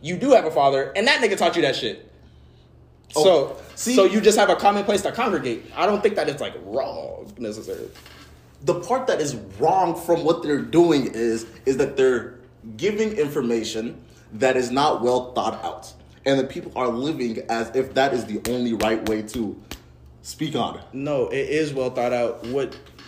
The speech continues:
Speaker 1: what the problem is, is that people are going on the internet and looking for people on the internet to tell them the answer to all their fucking problems. What are these niggas' certifications? What do they do?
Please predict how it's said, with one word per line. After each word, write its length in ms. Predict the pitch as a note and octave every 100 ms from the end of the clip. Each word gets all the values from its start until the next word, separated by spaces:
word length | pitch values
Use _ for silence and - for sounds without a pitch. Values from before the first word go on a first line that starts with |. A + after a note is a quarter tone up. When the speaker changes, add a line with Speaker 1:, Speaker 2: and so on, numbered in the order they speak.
| A#2+
Speaker 1:
what 140 | C3
the 80 | A#2+
problem 400 | - E3+ D#3+ C3
is, 180 | B2+ A2+
is 80 | G#2+
that 160 | A2
people 180 | D3+ C3
are 80 | A#2+
going 220 | A2+ B2+
on 80 | A#2
the 100 | A2
internet 440 | A#2+ B2 A#2 A2
and 120 | A2+ A#2
looking 280 | A#2+ A#2
for 260 | A2+ A2+ G#2
people 380 | - - A#2+ A#2
on 80 | A2
the 100 | G#2
internet 320 | A2+ A2 G2+
to 80 | A2+
tell 160 | A#2
them 120 | G#2
the 60 | G2
answer 220 | G2+ G#2+
to 100 | G#2
all 60 | G2+
their 100 | F2
fucking 280 | A#2 - -
problems. 400 | A#2+ G#2+ A#2 A2+
What 100 | C3
are 60 |
these 180 | C3 C3+
niggas' 240 | A#2+ G#2 A2
certifications? 600 | F#2+ G2 G2 F#2 - -
What 120 | C3
do 40 |
they 140 | C3 C3
do? 200 | F#2+